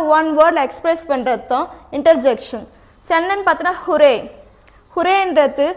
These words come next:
ஜெயிச்சிட்டா வரும்ல, so நம்ம ஜெயிச்சிட்டேன், ரொம்ப சந்தோஷமா இருக்கேன் அப்படின்னு சொல்றது ஹுரே. யாகோன்றது ரொம்ப ஹாப்பியா, என்னோட ஹாப்பினஸ்க்கு அளவே கிடையாது அப்படின்னு சொல்றது ஹேகோ. அலஸ். அலஸ் என்னன்னா நான் ரொம்ப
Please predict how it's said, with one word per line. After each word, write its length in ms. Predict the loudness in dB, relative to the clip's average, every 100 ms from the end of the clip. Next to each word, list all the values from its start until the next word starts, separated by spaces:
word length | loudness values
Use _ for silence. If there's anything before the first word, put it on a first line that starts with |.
| -10 -20 _ 2
ஜெயிச்சிட்டா 520 | 4 4 2 -2 2 4
வரும்ல, 340 | 6 4 2 0 -2
so 100 | -2
நம்ம 140 | 0 4
ஜெயிச்சிட்டேன், 500 | 4 2 -2 0 0 0
ரொம்ப 180 | 0 0
சந்தோஷமா 460 | 0 0 0 -2 0 0
இருக்கேன் 320 | 0 -2 -2 -2
அப்படின்னு 260 | -2 -2 -2
சொல்றது 220 | -4 -4 0
ஹுரே. 240 | 0 0 -4 -16 -20 _ _ _ -2 4
யாகோன்றது 760 | 4 6 4 4 0 0 -4 -4
ரொம்ப 180 | -4 -2 0 2
ஹாப்பியா, 500 | 2 2 0 2 2 -2 -14 -8 -4
என்னோட 200 | 0 4 4
ஹாப்பினஸ்க்கு 640 | 4 2 -2 -4 -4 -2 4 4
அளவே 320 | 6 4 4 4
கிடையாது 500 | 2 4 4 4 2 0 -4 -14 -8
அப்படின்னு 300 | -2 0 0 0
சொல்றது 260 | 0 -2 -6 -6
ஹேகோ. 380 | 2 4 4 0 -6 -14 -20 _ _ -2 4
அலஸ். 360 | 6 4 2 -6 -20 -20 _ _ 0
அலஸ் 340 | 2 4 2 0 -4
என்னன்னா 240 | -2 -2 0
நான் 160 | 0
ரொம்ப 160 | 0 -2